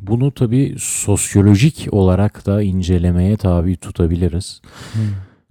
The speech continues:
Speaker 1: Kötü zamanlarda, ülke olarak, dünya olarak, e, kötüye gittiğimiz zamanlarda demek insanlar rüyalara sığınıyor.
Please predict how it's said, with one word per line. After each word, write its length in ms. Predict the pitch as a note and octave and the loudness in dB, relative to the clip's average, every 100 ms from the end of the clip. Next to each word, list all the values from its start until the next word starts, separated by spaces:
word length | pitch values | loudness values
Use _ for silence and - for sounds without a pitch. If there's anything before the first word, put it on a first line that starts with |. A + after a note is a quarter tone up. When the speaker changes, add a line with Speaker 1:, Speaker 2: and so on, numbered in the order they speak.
| _ | _
Speaker 1:
Kötü 340 | - G2 E3 | 0 2 4
zamanlarda, 1040 | E3 B2 G2+ F#2+ F2+ F2 E2 E2 F2+ G#2+ - - | 6 6 6 2 0 0 -2 -2 -2 -2 -4 0
ülke 460 | F#2 F2 - G#2 | 0 0 -2 0
olarak, 580 | F#2+ F#2 F2+ F2+ F#2+ - | 2 2 2 0 -2 -4
dünya 360 | F#2 F2+ F#2 G2+ | -4 0 2 2
olarak, 800 | G2 F2 E2+ E2+ F#2+ - - - | 2 0 0 0 -4 -10 -14 -8
e, 420 | G#2+ F2+ E2+ - | -4 -4 -4 -8
kötüye 500 | - G2+ - A#2 B2 | 0 0 4 4 4
gittiğimiz 500 | G2 - F#2+ F#2 F2 | 2 -2 -2 0 -2
zamanlarda 840 | F2 G2+ G2 F2 E2+ E2+ E2 A#2 | 0 2 2 0 0 -2 -2 -2
demek 340 | G#2+ G#2 A#2+ - | 0 0 -2 -4
insanlar 800 | G2+ G2+ - G2 F2+ E2+ A2 A2+ | -4 -4 -4 -6 -4 -4 -4 -4
rüyalara 640 | F#2+ G2 A2 A2+ A#2+ B2+ C3+ | 0 2 4 2 2 0 0
sığınıyor. 640 | - G2 F2 E2+ D#2+ D2 | -2 -4 -4 -4 -4 -6